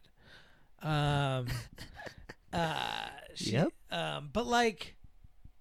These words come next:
Speaker 1: the funny thing is, in this movie, they do a flashback of when it's, like, her,
Speaker 2: Oh my
Speaker 1: but then they have our main ca-, actress, Julia Lewis,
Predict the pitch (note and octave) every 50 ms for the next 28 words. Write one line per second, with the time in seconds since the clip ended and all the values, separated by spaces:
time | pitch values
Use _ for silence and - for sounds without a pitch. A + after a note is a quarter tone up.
0 | - - - - - - - - F3 - - - A3 A3 A3+ C4 C#4 C4+ - D4
1 | C4 A#3 G3 F3+ F3 F3 F3+ F#3+ G3+ G3+ G3 - - - - - - - F#3 F3
2 | E3+ F#3+ A3+ G#3+ - F#3 E3+ E3 E3 E3+ E3 F3+ F#3+ G3 G3+ G3+ G3 - - -
3 | - - - - D#3+ D#3+ D#3 G3+ B3+ C4+ A3 - - - - C#3 C3 B2 C3 D3+
4 | - - - - F3 F3 F3+ G3 F#3+ - - - - D#3 D3 C#3 C#3 C3+ D3 D3+
5 | D3+ D3+ D3+ D3+ E3 - D#3 D3+ C#3+ - - D#3+ D3+ D3+ D3+ C3+ - - - D3+
6 | D3 D3 D#3 E3+ F#3+ A3 G#3+ - - C3 - - - - - - - G#3+ G#3+ F#3+
7 | F3 A3+ A3+ A#3 A#3+ B3 B3 A#3+ A3+ G#3 G#3 A3 A#3+ B3+ C#4 D4+ D#4 D4 C4+ C4+
8 | A3+ G#3 G#3 G#3 G3+ G3 G3 G3 G3 G#3+ A#3 A#3+ G3+ E3+ G#3+ G#3+ G#3+ G#3 G#3 A3
9 | A3+ - - G3+ F3 D#3 D3 D3+ D3 - D#3+ D#3 D3+ D3+ F3 F#3+ G3+ G#3+ G#3+ G#3
10 | G3+ G3+ F#3+ F3+ F3+ F#3 G3+ G#3+ G3+ D#3+ C3+ C3+ C3+ - - -